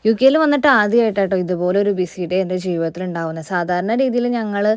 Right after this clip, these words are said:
എല്ലാം പ്ലാൻ ചെയ്തിട്ടാണ് എല്ലാ പരിപാടികൾക്ക് പോവുക. അല്ലെങ്കിൽ ഇന്ന പരിപാടി ഉണ്ടെന്ന് നമ്മൾ നേരത്തെ മുൻകൂട്ടി നമുക്ക് അറിയാൻ പറ്റുമല്ലോ. പക്ഷെ ഇന്ന് അങ്ങനെ അറിയാൻ പറ്റാത്ത കുറച്ച് പരിപാടികളും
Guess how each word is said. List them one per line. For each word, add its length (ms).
എല്ലാം 440
പ്ലാൻ 320
ചെയ്തിട്ടാണ് 640
എല്ലാ 500
പരിപാടികൾക്ക് 580
പോവുക. 360
അല്ലെങ്കിൽ 480
ഇന്ന 220
പരിപാടി 360
ഉണ്ടെന്ന് 240
നമ്മൾ 180
നേരത്തെ 320
മുൻകൂട്ടി 440
നമുക്ക് 260
അറിയാൻ 300
പറ്റുമല്ലോ. 320
പക്ഷെ 220
ഇന്ന് 300
അങ്ങനെ 280
അറിയാൻ 300
പറ്റാത്ത 280
കുറച്ച് 240
പരിപാടികളും 600